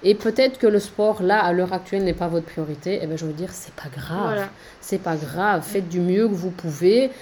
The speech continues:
Speaker 1: Pareil sur l'alimentation, pareil sur le sommeil. Enfin, voilà. Et je pense que beaucoup de gens seraient en meilleure santé, et seraient en, en meilleure santé mentale aussi,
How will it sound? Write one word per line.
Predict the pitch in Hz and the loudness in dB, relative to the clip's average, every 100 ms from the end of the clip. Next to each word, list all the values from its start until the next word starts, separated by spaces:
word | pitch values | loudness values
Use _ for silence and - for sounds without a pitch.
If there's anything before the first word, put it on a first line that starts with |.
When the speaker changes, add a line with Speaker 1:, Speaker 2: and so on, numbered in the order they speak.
| - - | -18 -2
Speaker 1:
Pareil | 180 185 202 | 0 2 2
sur | 190 | 2
l'alimentation, | 170 160 160 156 156 135 226 254 254 | 2 4 4 2 -2 -4 0 2 0
pareil | 185 180 180 | 0 2 2
sur | 175 160 | 0 -2
le | |
sommeil. | 151 170 165 226 | -2 -2 2 2
Enfin, | 240 170 160 - - - - - - - - | 2 0 -4 -10 -20 -20 -20 -20 -20 -20 -4
voilà. | 175 208 240 127 | 2 4 4 4
Et | 180 | 2
je | 190 | 2
pense | 190 226 233 233 | 0 0 0 0
que | 208 196 | 2 2
beaucoup | 175 214 233 247 | 2 -4 0 -2
de | |
gens | 185 220 220 | 2 2 2
seraient | 196 185 170 226 | 0 -2 0 2
en | 208 | 4
meilleure | 180 175 175 | 4 4 2
santé, | - 180 175 185 202 208 | -2 -2 -2 0 2 2
et | 185 | 2
seraient | - 175 175 185 185 | 0 -2 0 0 0
en, | - 165 151 165 | -2 -2 -2 -2
en | |
meilleure | 170 175 180 180 180 - - - | 0 2 4 4 0 -8 -20 -8
santé | - 170 165 | -2 -2 2
mentale | 165 170 196 202 202 196 175 | 2 4 4 4 4 4 4
aussi, | 160 - 226 302 | 2 0 2 0